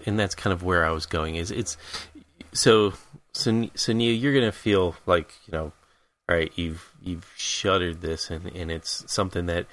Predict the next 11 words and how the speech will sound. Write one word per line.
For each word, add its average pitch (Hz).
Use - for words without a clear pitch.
was 90
your 87
baby 87
for, 80
you 90
know, 80
the 80
past 87
seven 85
years. 87
And, 82